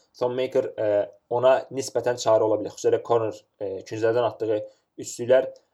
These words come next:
e, heç də aşağı, belə deyək də, göstəricidə deyil. Və bunlarla birlikdə komanda bir yüksəlişdədir və hal-hazırda özlərini play-offa daxil eləyə biliblər.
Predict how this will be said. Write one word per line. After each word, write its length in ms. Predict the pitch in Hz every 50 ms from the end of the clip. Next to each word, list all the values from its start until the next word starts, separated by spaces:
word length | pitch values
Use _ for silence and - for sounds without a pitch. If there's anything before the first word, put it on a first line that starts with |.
| _ -
e, 120 | 113 104 107 107 107 113
heç 160 | 113 - - -
də 120 | 113 104 - - _ _ _ _ _ _ _ _ _ _ _ _ _ _ _ _ _ _ _ _ _ _ _ _ _ _ _ _ _ _ _ _ _ _ _ _ _ _ _ _ _ _ _ _ _ _ _ -
aşağı, 400 | 123 - - 120 117 117 123 120
belə 200 | 117 110 104 104
deyək 140 | 101 - -
də, 120 | 107 107 - - _ _ _ _ _ _ _ _ _ _ _ _ _ _ _ _ _ _ _ -
göstəricidə 500 | 120 117 - - 117 110 107 107 120 117 110
deyil. 200 | 101 - - _ _ _ _ _ _ _ _ _ _ _ -
Və 100 | 123 127 -
bunlarla 320 | 143 147 156 165 165 156
birlikdə 340 | 151 147 139 139 131 170 160
komanda 280 | - 143 139 143 143 139 131
bir 100 | 127 131
yüksəlişdədir 680 | 123 - - - 131 127 123 - - 139 131 131 143 135
və 140 | 139 135 135 131 131
hal-hazırda 640 | 135 135 127 123 113 117 117 113 - - 131 135 139 - - - - -
özlərini 400 | 123 123 120 117 123 120 131 131
play-offa 320 | - 131 127 117 113 127 120
daxil 260 | 127 117 113 - 131 123
eləyə 200 | 117 117 113 110
biliblər. 340 | 107 104 101 - - -